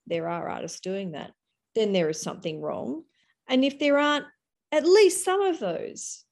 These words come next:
artists who are interested in social justice issues, who aren't interested in animal rights as a social justice issue, then we're really in trouble. So absolutely, the creative arts have an important role to play.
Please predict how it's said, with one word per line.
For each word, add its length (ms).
artists 380
who 100
are 40
interested 540
in 80
social 380
justice 460
issues, 360
who 220
aren't 280
interested 800
in 200
animal 320
rights 380
as 140
a 40
social 400
justice 480
issue, 380
then 120
we're 120
really 420
in 100
trouble. 500
So 240
absolutely, 840
the 100
creative 400
arts 360
have 200
an 60
important 640
role 240
to 120
play. 360